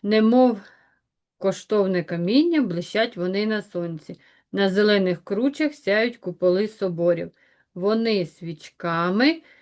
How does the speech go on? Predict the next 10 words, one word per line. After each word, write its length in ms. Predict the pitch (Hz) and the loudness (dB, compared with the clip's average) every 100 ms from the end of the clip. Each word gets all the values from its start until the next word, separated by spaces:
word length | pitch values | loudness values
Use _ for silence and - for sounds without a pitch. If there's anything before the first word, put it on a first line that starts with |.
| _ _ _ _ | _ _ _ _
полум'яніють 1120 | 202 196 190 180 180 175 185 254 294 302 - | 2 2 2 2 2 2 2 4 4 2 -4
над 240 | 190 180 | -4 -4
головами 760 | 180 170 170 160 190 240 269 285 | -2 -2 -2 -2 0 2 2 2
киян 500 | 285 190 180 202 254 | 0 -4 0 0 0
та 100 | 254 | -2
гостей 480 | 196 165 - - 214 | -6 -8 -2 0 0
столиці. 680 | 214 190 170 160 151 - 170 _ _ _ _ - | -2 -2 -2 -4 -10 -18 -20 _ _ _ _ -4
Отже, 540 | 226 202 165 170 156 - _ _ _ _ _ _ _ _ _ _ _ _ _ _ _ _ _ _ _ _ _ _ _ _ _ _ _ _ _ _ | 0 0 -2 -4 -6 -10 _ _ _ _ _ _ _ _ _ _ _ _ _ _ _ _ _ _ _ _ _ _ _ _ _ _ _ _ _ _
перше 440 | 208 240 269 262 | 0 0 2 2
речення 760 | 220 202 175 - 165 156 160 | 4 2 0 -6 -6 -4 -6